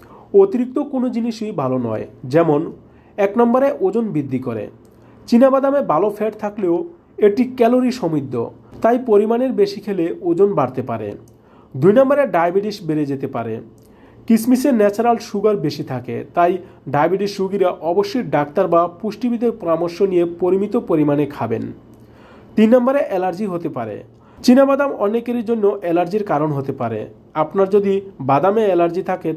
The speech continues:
তবে অবশ্যই এটি এড়িয়ে চলুন। চার নম্বরে হজমের সমস্যা হতে পারে। অতিরিক্ত খেলে পেট ফাঁপা বা গ্যাসের সমস্যা হতে পারে। পাঁচ নম্বরে গুরুত্বপূর্ণ কথা, আপনার যদি কোনো শারীরিক সমস্যা বা রোগ থাকে, তবে যে কোনো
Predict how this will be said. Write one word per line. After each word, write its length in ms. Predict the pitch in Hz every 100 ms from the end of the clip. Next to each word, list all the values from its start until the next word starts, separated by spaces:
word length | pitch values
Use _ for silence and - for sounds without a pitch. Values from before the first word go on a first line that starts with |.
| 175
তবে 200 | 175 160 143 143
অবশ্যই 400 | 165 202 269 233 170
এটি 140 | 175 156
এড়িয়ে 220 | 131 127 123
চলুন। 240 | 120 117 113 113 - - - - - -
চার 140 | 180 196
নম্বরে 240 | 233 254 269 185
হজমের 340 | 185 220 254 -
সমস্যা 320 | 240 233 226
হতে 160 | 165 156 -
পারে। 200 | 113 104 - _ - - - - 196
অতিরিক্ত 340 | 202 254 254 294 262
খেলে 180 | 254 254 254
পেট 160 | 180 -
ফাঁপা 260 | 220 214 190 175
বা 100 | 175 139
গ্যাসের 300 | 135 135 175 -
সমস্যা 300 | 185 180 190
হতে 180 | 139 139 -
পারে। 200 | 117 110 110 - - - - - - -
পাঁচ 160 | 196 196
নম্বরে 260 | 247 254 294 214
গুরুত্বপূর্ণ 500 | 170 202 254 254 226 214 175
কথা, 260 | - - 104 - - - - -
আপনার 220 | 185 240 240
যদি 140 | 262 277
কোনো 140 | 269 269 262
শারীরিক 380 | 165 180 220 208 -
সমস্যা 360 | 175 202 - 208 175
বা 120 | 196 190 - - 135 147
রোগ 140 | 196 202
থাকে, 240 | 208 196 165 175 - -
তবে 160 | 196 208 131
যে 100 | 339 403
কোনো 140 | 254